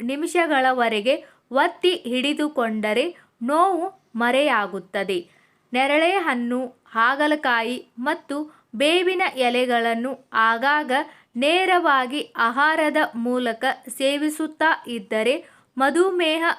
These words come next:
ರೋಗ ಬರುವುದಿಲ್ಲ. ಮಕ್ಕಳಲ್ಲಿ ಕಂಡುಬರುವ ಮಲಬದ್ಧತೆಯ ನಿವಾರಣೆಗೆ ವಿಳೆದೆಲೆಯ ತೊಟ್ಟನ್ನು ಹರಳೆ ಎಣ್ಣೆಯಲ್ಲಿ ಅದ್ದಿ ಗುದುದ್ವಾರಕ್ಕೆ ಹಚ್ಚಬೇಕು.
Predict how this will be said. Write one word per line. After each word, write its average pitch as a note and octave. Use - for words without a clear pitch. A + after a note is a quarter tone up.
ರೋಗ F4
ಬರುವುದಿಲ್ಲ. A3
ಮಕ್ಕಳಲ್ಲಿ F4+
ಕಂಡುಬರುವ B3
ಮಲಬದ್ಧತೆಯ C4
ನಿವಾರಣೆಗೆ A#3+
ವಿಳೆದೆಲೆಯ D4
ತೊಟ್ಟನ್ನು B3
ಹರಳೆ C#4+
ಎಣ್ಣೆಯಲ್ಲಿ C#4
ಅದ್ದಿ A3+
ಗುದುದ್ವಾರಕ್ಕೆ C4+
ಹಚ್ಚಬೇಕು. G#3+